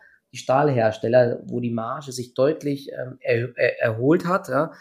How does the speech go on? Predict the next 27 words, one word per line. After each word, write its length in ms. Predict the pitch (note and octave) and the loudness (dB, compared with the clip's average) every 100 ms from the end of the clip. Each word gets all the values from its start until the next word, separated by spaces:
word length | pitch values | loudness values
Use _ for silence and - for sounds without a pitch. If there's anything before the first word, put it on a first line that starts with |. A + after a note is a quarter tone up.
| - _ | -20 _
Und 80 | A2+ | 0
selbst 260 | B2 B2+ | 2 2
eine 80 | B2 | -4
ThyssenKrupp 520 | - B2+ C3 - D3+ | -6 -6 -6 -4 -2
und 80 | D3 | -2
so 160 | B2 A#2 | 0 0
wird 160 | A2+ | 2
jetzt 220 | A2+ - - | 0 -2 -10
profitabel. 720 | - A#2+ A2 A#2 A#2+ C#3 - _ _ _ _ - | -12 -14 -6 -4 0 -2 -4 _ _ _ _ -2
Aber 160 | A#2 | 2
das 140 | A2+ A#2 | 2 2
ist 80 | D3 | 0
eben 180 | C#3+ | 2
doch 160 | B2 B2+ | 2 0
ein 140 | C3 | -2
zyklisches 500 | - C#3 C3+ B2+ C3+ | -2 -2 -2 -2 -4
Geschäft, 460 | - B2 D3+ D3+ - | -6 -2 -2 -2 -2
ne? 60 | B2 | -4
Und 160 | A#2+ | -2
dieses 260 | C#3 C#3+ - | -6 -8 -8
Jahr 140 | C#3+ | -10
kann 200 | - C3 | -4 -4
es 80 | C3+ | -2
noch 140 | C3 | -4
extrem 480 | C3+ - - C3+ D3 | -4 -6 -2 0 2
gut 160 | C3+ B2 | -2 0
laufen. 680 | A#2+ C3 D3 F#3 F#3 - | 6 6 4 0 0 -6